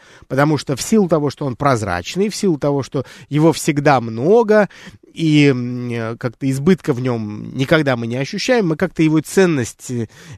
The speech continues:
не осознаем обычно. Вот. Но на самом деле воздух — это суперважная субстанция, это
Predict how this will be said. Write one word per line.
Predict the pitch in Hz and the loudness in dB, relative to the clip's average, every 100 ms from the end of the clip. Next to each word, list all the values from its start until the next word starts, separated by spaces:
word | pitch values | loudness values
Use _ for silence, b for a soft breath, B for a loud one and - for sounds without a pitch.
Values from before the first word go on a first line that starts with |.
| 117 117 | -4 0
не | 139 | 2
осознаем | 147 - 135 139 131 90 82 | 2 0 -2 0 0 -2 -10
обычно. | - 98 98 - - - | -12 -12 -12 -14 -18 -16
Вот. | 101 104 - | -14 -14 -12
Но | 123 120 | -12 -12
на | 101 107 | -12 -8
самом | 190 208 | -2 2
деле | 151 | 2
воздух — | 135 175 151 - | 2 0 0 -6
это | 135 | -8
суперважная | 123 - - 214 165 160 131 117 98 104 | -10 -12 -2 0 2 2 2 0 -2 -8
субстанция, | - - - 196 233 151 | -14 -18 -4 -2 -2 -4
это | 131 | -6